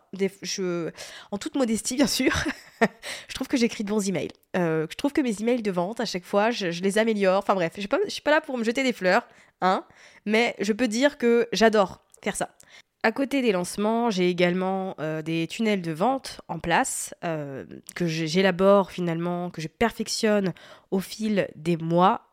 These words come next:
et des semaines tout simplement. Donc j'ai des produits qui sont dans des tunnels, j'ai des offres qui ne sont a-,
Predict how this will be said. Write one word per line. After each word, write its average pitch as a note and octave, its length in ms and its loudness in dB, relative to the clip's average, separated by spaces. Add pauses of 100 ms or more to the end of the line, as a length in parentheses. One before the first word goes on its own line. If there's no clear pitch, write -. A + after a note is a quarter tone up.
et D#3 440 -4
des D#3+ 120 -2
semaines F#3 500 -2
tout F3+ 140 -8
simplement. E3+ 580 -4 (380)
Donc F3 140 -2
j'ai E3+ 120 0
des D#3+ 300 0
produits F3+ 640 -4
qui D#3+ 480 -8
sont D#3+ 340 -8
dans D3+ 160 -6
des C#3+ 140 -6
tunnels, G#3+ 580 0 (360)
j'ai F3 320 0
des E3 280 -2
offres F#3+ 240 2
qui F3+ 120 -6
ne D#3+ 80 -8
sont E3+ 260 -6
a-, C3+ 100 -2